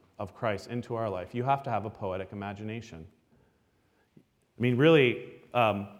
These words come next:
to have a prophetic imagination is to have a poetic imagination.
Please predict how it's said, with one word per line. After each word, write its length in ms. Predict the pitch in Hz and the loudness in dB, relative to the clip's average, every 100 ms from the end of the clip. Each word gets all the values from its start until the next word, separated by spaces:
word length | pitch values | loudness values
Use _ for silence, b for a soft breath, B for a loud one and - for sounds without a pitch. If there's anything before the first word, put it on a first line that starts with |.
| - | -2
to 80 | |
have 200 | 135 147 | 6 6
a 40 | 131 | 4
prophetic 460 | 117 127 160 160 | -2 4 4 4
imagination 680 | 143 123 117 117 117 - 117 | 2 0 0 0 -2 -2 -4
is 200 | 123 143 | -4 -2
to 80 | 123 | 0
have 180 | 117 104 | 0 0
a 40 | |
poetic 340 | 90 107 98 92 | -2 -2 -2 -4
imagination. 720 | 98 90 90 90 85 - | -8 -10 -10 -14 -14 -16